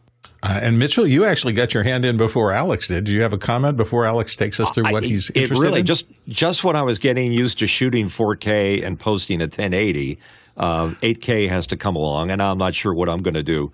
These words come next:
Speaker 2: Um, I, I think it's, it's great. I think it's great that, but eight K, that's a big step for a lot of people, because isn't there a lot of infrastructure you have to deal with? Just, not just the camera, but all the other infrastructure that has to back that up.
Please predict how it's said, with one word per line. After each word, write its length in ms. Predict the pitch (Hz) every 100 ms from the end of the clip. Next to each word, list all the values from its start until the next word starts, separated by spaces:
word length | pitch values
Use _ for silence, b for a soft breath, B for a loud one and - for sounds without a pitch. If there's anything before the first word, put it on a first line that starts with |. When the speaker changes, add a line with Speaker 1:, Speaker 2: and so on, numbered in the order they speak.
| B B B
Speaker 2:
Um, 400 | - 98 92 95 -
I, 360 | 120 143 131 -
I 140 | 127
think 260 | 113 151 -
it's, 220 | 123 - -
it's 200 | 110 -
great. 500 | 90 110 190 - -
I 60 |
think 220 | 101 104 117
it's 100 | -
great 240 | 120 123
that, 160 | 107 85
but 160 | 120 - B B B -
eight 240 | 131 165
K, 380 | - 127 156 123
that's 240 | 95 113 98
a 80 |
big 340 | 78 - 139 107
step 380 | - 123 104 -
for 160 | -
a 60 | 82
lot 180 | 90 82
of 100 | -
people, 300 | 104 - 80
because 280 | - 85
isn't 220 | 101 104 127
there 140 | 104
a 80 | 90
lot 240 | 80 98
of 100 | 85
infrastructure 720 | 90 98 104 - 101 - 107 95
you 120 | 98
have 100 | 92
to 80 | -
deal 200 | 90 95
with? 180 | 92 - B B B
Just, 320 | 110 87 - _ - -
not 200 | 104 87
just 240 | 101 90 -
the 40 |
camera, 480 | - 131 98 65 65 - b b -
but 220 | 92 82
all 240 | - 104
the 120 | 98 98
other 200 | 90 87
infrastructure 580 | 104 85 - 76 -
that 140 | 78 80
has 160 | 78
to 80 | -
back 280 | 67 80 69
that 220 | 80 67
up. 240 | 85 69